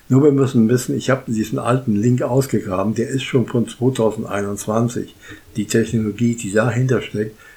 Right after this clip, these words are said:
ist also schon meilenweit überholt. Nur wenn man es einfach mal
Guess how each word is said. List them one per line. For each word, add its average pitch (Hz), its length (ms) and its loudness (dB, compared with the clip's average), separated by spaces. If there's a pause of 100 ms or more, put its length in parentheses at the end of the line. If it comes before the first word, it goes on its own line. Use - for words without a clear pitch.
(100)
ist 107 220 -2
also 113 320 0
schon 104 300 -2
meilenweit 120 920 2
überholt. 101 680 -2 (420)
Nur 147 340 2
wenn 151 120 -2
man 156 100 -2
es 135 100 -6
einfach 135 380 -4
mal 120 320 -2